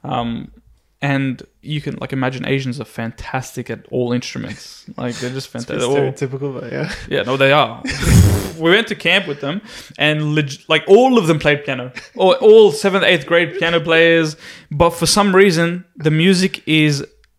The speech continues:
Speaker 1: rubbish.
Speaker 2: <laughs>
Speaker 1: Like, it's absolutely garbage.
Speaker 2: Honestly, I don't know what to do.
Speaker 1: I've told them. I've told them already. Uh, like, this is not, this is common knowledge. They know.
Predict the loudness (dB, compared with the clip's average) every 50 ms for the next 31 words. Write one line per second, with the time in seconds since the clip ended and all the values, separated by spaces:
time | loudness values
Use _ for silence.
0 | _ _ _ _ _ _ _ _ 2 4 4 4 4 0 -6 -14 -16 -20 -20 -16
1 | _ -12 -12 -12 -12 -20 _ -12 -6 -2 -2 0 0 -2 -2 -2 -2 0 2 2
2 | 0 -2 -6 -6 -4 -4 -2 -2 -2 -4 -4 0 2 2 2 2 0 -2 -6 -10
3 | -14 -14 -12 -10 -8 -10 -10 -10 -10 -10 -10 -10 -12 -12 -12 -12 -14 -12 -12 -14
4 | -12 -12 -12 -4 -2 -2 -2 -2 0 0 2 2 2 0 -2 0 -2 -2 -2 0
5 | -2 -2 0 -2 0 0 0 0 0 -2 -4 -4 -2 -2 -4 -4 -2 -4 -4 -4
6 | -4 -2 -2 -2 -2 -2 -4 -6 -6 -6 -4 -4 -2 -2 -2 -2 -2 -4 -6 -10
7 | -14 -16 -6 -4 -2 -2 0 2 2 2 0 -2